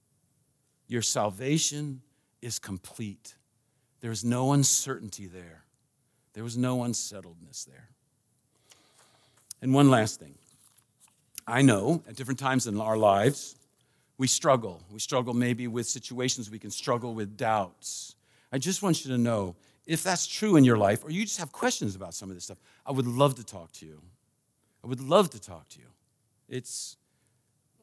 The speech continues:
I love to talk. <laughs> So I would love to talk to you. And, and, and with things you may be struggling with,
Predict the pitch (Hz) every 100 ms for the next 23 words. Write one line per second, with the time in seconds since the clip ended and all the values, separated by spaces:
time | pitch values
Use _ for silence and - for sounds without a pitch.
0 | _ _ 101 123 123 123 - - 131 101
1 | - _ _ 90 - 147 - - 117 -
2 | 123 139 117 131 - _ - - - -
3 | 139 147 147 190 160 - 104 - 98 87
4 | _ _ - 160 156 147 143 139 147 123
5 | 117 117 131 - 160 151 151 156 151 151
6 | - 160 151 123 110 98 87